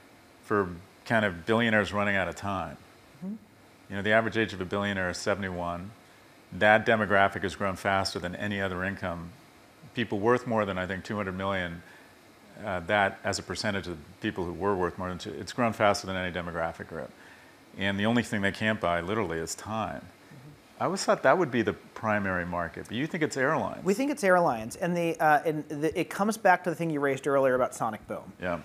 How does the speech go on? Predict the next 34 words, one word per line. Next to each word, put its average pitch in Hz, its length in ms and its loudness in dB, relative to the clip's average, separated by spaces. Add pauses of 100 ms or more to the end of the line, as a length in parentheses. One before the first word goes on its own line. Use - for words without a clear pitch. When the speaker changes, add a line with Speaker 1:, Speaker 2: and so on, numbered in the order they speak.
Speaker 2:
So 151 420 4
if, 160 340 0
if 170 200 -2
there 190 160 6
were 240 120 6
supersonic 247 600 0
flight 170 320 8
over 143 200 6
land, 131 500 2 (480)
supersonic 202 760 4
business 151 320 4
jets 147 340 6
would 147 220 2
absolutely 151 720 4
be 131 200 0
where 120 240 6
this - 300 -6
would 123 140 -4
start. 175 360 8
And 139 100 0
for 180 120 4
a 165 60 8
long 185 280 8
time, 170 240 4
that 151 120 6
was 143 140 2
the 135 100 0
assumption 139 380 2
in 120 80 -2
the 113 60 -4
field, 151 340 4
that 127 60 -2
when 127 100 -4
supersonic 147 520 2